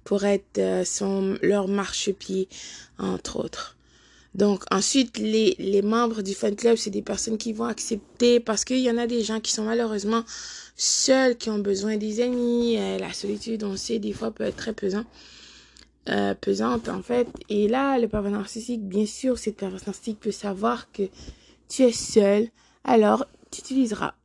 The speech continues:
tu seras un membre du fan club, mais tu es tout simplement là pour satisfaire le pervers narcissique. Et comme tu sais déjà, ensuite, les singes volants,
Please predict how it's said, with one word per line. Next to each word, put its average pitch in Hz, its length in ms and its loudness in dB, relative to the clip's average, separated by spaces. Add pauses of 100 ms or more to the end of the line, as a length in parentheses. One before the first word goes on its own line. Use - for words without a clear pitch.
(140)
tu - 100 -16
seras 240 460 2
un 233 60 4
membre 214 360 2
du 196 140 -10
fan 233 220 0
club, 214 420 4
mais 214 320 0 (760)
tu - 140 0
es 269 60 4
tout 240 120 -6
simplement 208 420 0
là 180 160 -2
pour 202 180 -6
satisfaire 190 480 -6
le 180 80 -6
pervers 180 280 -6
narcissique. - 720 -12
Et 185 180 0
comme 190 240 -6
tu - 100 -16
sais - 140 -4
déjà, 196 400 -4
ensuite, 202 440 -10
les 185 80 -8
singes 196 340 -10
volants, 180 260 -8